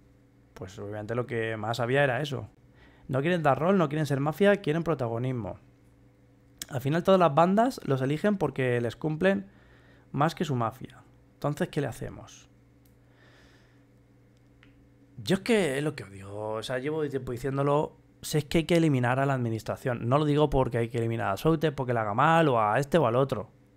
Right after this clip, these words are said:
Es que hay que automatizar las cosas, hay que plantear, en base a scripts, que s-, se pueden hacer todavía muchísimas más cosas, igual que hacer en No Pixel y en otras historias, automatizar ciertas cosas, y ya está. Y luego, con una supervisión. O sea, que, es que tengo que,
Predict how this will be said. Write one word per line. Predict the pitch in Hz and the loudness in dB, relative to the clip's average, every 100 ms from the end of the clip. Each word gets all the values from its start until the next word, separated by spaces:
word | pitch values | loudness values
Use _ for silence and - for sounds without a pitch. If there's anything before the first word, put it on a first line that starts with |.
| _ | _
Es | 139 120 | -8 -4
que | 165 | -4
hay | 156 | 0
que | 156 | 0
automatizar | 135 120 104 98 110 117 | 0 0 -4 -4 -6 -4
las | 156 196 | -2 -2
cosas, | - 170 180 131 127 | 0 0 0 -2 -2
hay | |
que | 123 147 | -2 2
plantear, | 160 160 151 175 - - - | 2 2 4 2 2 -4 -6
en | 117 | -4
base | 107 139 | 0 4
a | 185 | 2
scripts, | - 170 214 - | 2 -2 -2 -4
que | - | -12
s-, | 101 - - - | -12 -12 -20 -18
se | - | -10
pueden | - 151 | -2 0
hacer | 156 185 | 2 2
todavía | - 107 | 0 -2
muchísimas | 135 151 175 165 | -2 -2 0 0
más | 160 | 0
cosas, | 196 196 190 | -2 -2 -4
igual | 98 120 | -4 -2
que | 147 | 0
hacer | 160 | 2
en | 151 | 2
No | 151 | 2
Pixel | 175 151 160 | 0 -2 0
y | 151 | 0
en | |
otras | 151 151 | 0 -2
historias, | - 185 220 - - - - - - - - | 0 2 2 0 -14 -20 -20 -20 -20 -20 -8
automatizar | 127 120 110 107 107 117 | -4 -2 -4 -6 -6 -6
ciertas | 107 202 208 - - | -4 -2 0 -2 -2
cosas, | - 190 98 - - _ _ | -2 0 0 -4 -8 _ _
y | - | -10
ya | 110 | -8
está. | 120 - - | -6 -2 0
Y | 120 | 2
luego, | 123 156 - | 4 2 0
con | - 123 | -4 0
una | 147 | 2
supervisión. | 143 131 123 107 123 170 - - - _ _ _ _ _ _ _ _ _ _ | 2 2 0 0 -2 -2 -4 -14 -20 _ _ _ _ _ _ _ _ _ _
O | - | -6
sea, | 113 110 107 117 - | -2 -2 -2 -6 -10
que, | - 135 | -10 -8
es | 143 | -6
que | - | -4
tengo | 156 175 185 | -2 -2 -2
que, | 190 170 156 147 139 131 127 | 0 0 2 2 2 0 0